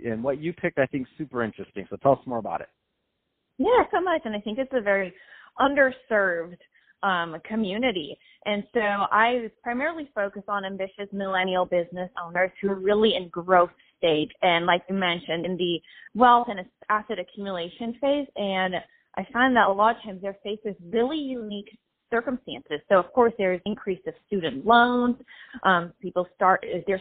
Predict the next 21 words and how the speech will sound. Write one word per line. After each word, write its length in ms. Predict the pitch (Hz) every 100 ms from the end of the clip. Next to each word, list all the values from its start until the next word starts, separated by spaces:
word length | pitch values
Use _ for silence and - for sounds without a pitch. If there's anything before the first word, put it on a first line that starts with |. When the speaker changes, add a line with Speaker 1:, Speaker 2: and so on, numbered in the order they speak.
| -
Speaker 2:
so 180 | 240 233
many 240 | 220 196
more 420 | 180 185 196 175 -
entrepreneurs 720 | 185 175 _ 220 262 247 226
or 140 | 196 180
business 380 | 226 285 277 247 -
owners 380 | 185 180 165 170
than 140 | 185
there 140 | 185 180
were, 420 | 180 190 185 185 _ _ _
you 100 | 214
know, 180 | 190 185 -
ten 140 | 220 226
years 200 | 294 320
ago 260 | 240 185 175
in 160 | 175
the 60 | 180
millennial 640 | 175 175 165 170 147 143 139
age 360 | 196 226 247 185
range. 360 | 151 131 139 143 - _ _ _
So 160 | 220